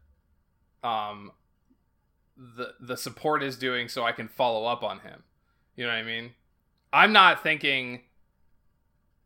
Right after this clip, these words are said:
"Oh yeah, I, I can win this, this, uh, this one v one.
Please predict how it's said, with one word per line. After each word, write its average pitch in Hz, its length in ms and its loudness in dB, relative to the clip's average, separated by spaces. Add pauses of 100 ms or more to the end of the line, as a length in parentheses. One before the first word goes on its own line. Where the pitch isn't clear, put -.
(560)
"Oh 165 100 6
yeah, 147 400 8
I, 147 320 6
I 139 120 6
can 139 200 -6
win 170 160 0
this, 160 280 -4 (200)
this, 131 220 -8
uh, 127 100 -10 (100)
this 123 280 -12 (420)
one 139 300 -2
v 131 160 -2
one. 113 460 -6